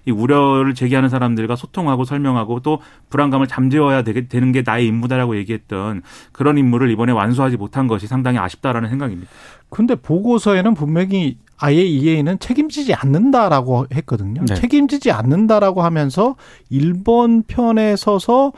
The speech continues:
Speaker 2: 말은 또 계속 전 세계를 돌아다니면서 하고 있으면 뭘 책임을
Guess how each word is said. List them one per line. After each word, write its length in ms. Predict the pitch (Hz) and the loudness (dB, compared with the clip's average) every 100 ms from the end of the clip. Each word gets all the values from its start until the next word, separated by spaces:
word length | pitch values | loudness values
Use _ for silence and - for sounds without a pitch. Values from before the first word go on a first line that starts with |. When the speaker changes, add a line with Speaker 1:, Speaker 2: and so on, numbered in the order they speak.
| - - | -14 -16
Speaker 2:
말은 400 | - 117 131 247 | -4 0 4 4
또 120 | 269 254 | 2 0
계속 460 | 117 127 208 175 | 0 0 0 -2
전 160 | 139 139 | -2 0
세계를 320 | 170 208 196 | 0 0 0
돌아다니면서 580 | 143 131 147 143 135 143 | 0 0 0 -2 -2 -4
하고 240 | 190 262 | -4 -2
있으면 560 | 190 - 120 139 120 95 - - - - - | -4 -2 -2 0 -2 -8 -20 -20 -20 -20 -4
뭘 260 | 120 190 | 0 2
책임을 880 | - 233 233 220 202 165 127 104 | 2 0 2 2 2 0 -2 -6